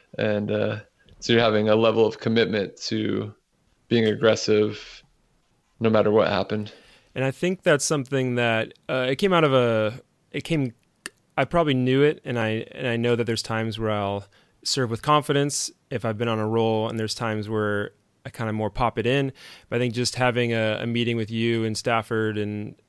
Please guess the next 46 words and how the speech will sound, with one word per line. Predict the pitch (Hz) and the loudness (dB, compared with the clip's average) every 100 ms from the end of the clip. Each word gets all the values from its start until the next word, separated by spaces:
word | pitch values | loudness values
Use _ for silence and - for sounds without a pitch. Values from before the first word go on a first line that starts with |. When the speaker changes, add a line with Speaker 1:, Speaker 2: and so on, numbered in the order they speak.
| _ _ _ _ _ | _ _ _ _ _
Speaker 2:
kinda | - 123 | -6 -2
having | 120 117 | 0 0
it | 110 | -2
clear | - 123 117 | -4 -4 -2
on | |
the | 107 | -4
table | - 117 110 | -4 -4 -4
became | 104 - 113 | -6 -6 -4
more | 107 107 | -4 -4
of | 101 | -4
a, | 104 104 - _ _ _ - | -4 -6 -10 _ _ _ -14
a | - | -10
challenge | - 127 110 110 107 | -6 -2 -2 -4 -6
for | - | -8
me, | 107 107 113 - _ - | -6 -6 -8 -14 _ -8
uh, | 107 104 | -6 -6
just | 113 110 | -8 -8
to | |
have | 113 110 | -4 -2
it | |
out | 110 107 - | -2 -2 -2
there | 110 | -2
rather | 110 107 101 | 0 0 -2
than | 107 | -4
this, | 107 101 | -4 -4
like, | 107 101 - | -6 -8 -8
maybe | 117 104 | -10 -8
secret | - 123 104 113 107 | -6 -6 -4 -2 -2
or | 104 104 | -2 -2
something | 98 113 107 | -4 -6 -6
in | |
the | 101 | -4
back | 107 101 | -6 -6
of | 107 | -8
my | |
mind. | 104 107 110 - _ _ _ _ _ _ _ _ _ | -8 -8 -10 -16 _ _ _ _ _ _ _ _ _
Speaker 1:
Tried | - 123 | 2 4
to | 120 | 6
have | 113 | 6
a | |
hard | 113 113 | 4 2
conversation | 113 107 107 110 113 - 107 | 2 0 0 0 -2 -4 -8
with | 98 | -8
you. | 107 110 _ - | -8 -10 _ -10
Speaker 2:
Yeah. | 120 120 104 - _ _ _ - - - - | -4 -2 -4 -12 _ _ _ -20 -20 -20 -12
Um, | - 117 110 110 107 | -6 -4 -2 -4 -6